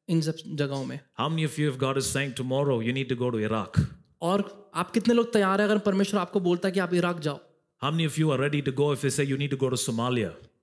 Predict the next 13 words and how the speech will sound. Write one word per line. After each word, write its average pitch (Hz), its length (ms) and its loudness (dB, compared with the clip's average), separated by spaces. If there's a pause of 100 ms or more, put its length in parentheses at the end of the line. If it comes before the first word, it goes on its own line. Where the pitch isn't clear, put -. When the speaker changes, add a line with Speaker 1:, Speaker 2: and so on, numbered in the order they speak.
(120)
Speaker 1:
और 196 180 2
आप 202 180 0
कितने 240 220 2
लोग 240 200 2
तैयार 202 280 2
हैं 220 60 4
अगर 214 120 2
परमेश्वर 196 420 2
बोलेगा 185 300 2
कि 196 60 0
आप 190 80 0
सोमालिया 175 500 2
जाओ? 151 240 -4